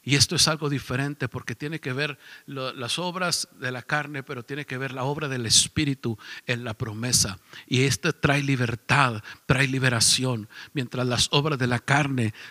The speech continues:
traen muerte, traen condenación, traen juicio. La obra del Espíritu trae vida, gozo, paz, vida eterna,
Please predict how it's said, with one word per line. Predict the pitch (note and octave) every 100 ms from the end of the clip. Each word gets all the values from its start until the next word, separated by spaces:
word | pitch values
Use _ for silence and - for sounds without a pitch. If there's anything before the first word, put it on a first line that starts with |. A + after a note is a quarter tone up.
| -
traen | - B2 C3+ D3
muerte, | C3+ A#2+ D3 D3 - A#2
traen | C3+ C3+
condenación, | B2+ C3 A#2+ A#2 G#2+ - D3 D3 C#3+ G#2+ _ - - _
traen | C#3+ C3
juicio. | B2 - D#3 D3+ - A2+ G#2 - - -
La | B2
obra | C#3+ D#3+ D3
del | C#3
Espíritu | C3 - D#3+ E3 D3 D3+
trae | C#3 C#3+
vida, | A2 C#3 D#3+ C3
gozo, | A#2+ A#2 D#3 - B2+
paz, | - D3 D3+ D3 - - - - - -
vida | C3 A2+ D#3+ F3 D#3
eterna, | - E3 F3 D#3 B2 A2 G#2